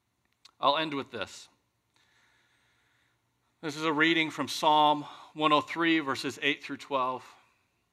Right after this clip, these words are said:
And it's a psalm that, that just speaks to who our God is in our own lives. Again, Psalm one oh three, eight through twelve.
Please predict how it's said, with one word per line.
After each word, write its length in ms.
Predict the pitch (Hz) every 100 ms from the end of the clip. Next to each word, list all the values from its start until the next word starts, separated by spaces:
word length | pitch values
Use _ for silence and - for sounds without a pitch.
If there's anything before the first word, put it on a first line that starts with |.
| _ _ _ _ _ _ _ _ _ _ _ _ _
And 180 | 127 131
it's 140 | 120
a 40 | 120
psalm 500 | - 156 151 143 135
that, 200 | 113 - _ _ _ _ -
that 120 | 123
just 240 | - 135
speaks 760 | - - 175 170 165 - - - -
to 100 | 135
who 320 | 117 - 165
our 180 | 143 139
God 360 | 127 120 117 110 107 107
is 280 | 101 - - _ _ _ _ _ -
in 120 | 117
our 180 | 117 107
own 240 | 110 104
lives. 340 | 98 90 87 -
Again, 300 | 110 120 110
Psalm 400 | - 135 131 127
one 200 | 123 127
oh 120 | 123
three, 480 | 120 135 135 131 135 _ _ _ _ _ _ _ _ _ _ _ _
eight 220 | 123 120
through 120 | - 113
twelve. 360 | - 92 80